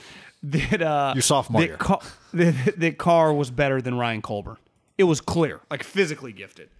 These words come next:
Speaker 1: But Pat, he was just a little, you know, he just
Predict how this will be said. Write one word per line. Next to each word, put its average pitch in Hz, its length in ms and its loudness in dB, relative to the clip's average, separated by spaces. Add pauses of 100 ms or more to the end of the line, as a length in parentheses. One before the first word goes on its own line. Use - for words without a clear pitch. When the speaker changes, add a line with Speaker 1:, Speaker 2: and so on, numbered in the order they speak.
(160)
Speaker 1:
But 165 160 -2
Pat, 180 380 -2 (680)
he 143 140 -4
was 143 180 -4
just 156 220 -4
a 143 60 -4
little, 151 580 0 (220)
you 180 100 -2
know, 151 300 2
he 170 160 -2
just 165 260 -2